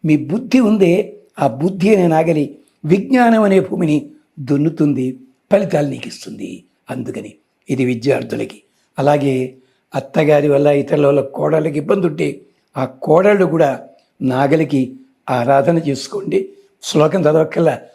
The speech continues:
పసుపు, కుంకుమ, గంధం వేసి, కాస్త పానకం నివేదన చేసి, "అమ్మా, నాకు ఈ బాధ తొలగించవమ్మా" అనండి. ఇరవై రోజులు తిరగకుండా ఆ బాధలన్నీ తొలగుతాయి. ఇంట్లో వాళ్ళంతా తన వాళ్ళవుతారు.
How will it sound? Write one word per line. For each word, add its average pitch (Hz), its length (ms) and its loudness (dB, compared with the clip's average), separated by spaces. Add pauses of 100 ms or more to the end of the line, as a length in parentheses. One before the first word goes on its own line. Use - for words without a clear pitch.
(220)
పసుపు, 160 600 -2
కుంకుమ, 151 580 -2
గంధం 139 340 -4
వేసి, 120 460 -8 (320)
కాస్త 160 220 0
పానకం 175 520 -2
నివేదన 156 360 -2
చేసి, 135 480 -12 (320)
"అమ్మా, 139 320 -4 (360)
నాకు 135 160 -4
ఈ 131 80 0
బాధ 127 200 -2
తొలగించవమ్మా" 143 880 -4 (360)
అనండి. 151 580 0 (920)
ఇరవై 135 440 2
రోజులు 160 400 2
తిరగకుండా 143 760 0 (440)
ఆ 131 80 0
బాధలన్నీ 151 680 2
తొలగుతాయి. 127 800 -6 (380)
ఇంట్లో 139 440 0
వాళ్ళంతా 131 520 0 (460)
తన 220 180 -12
వాళ్ళవుతారు. 120 960 -4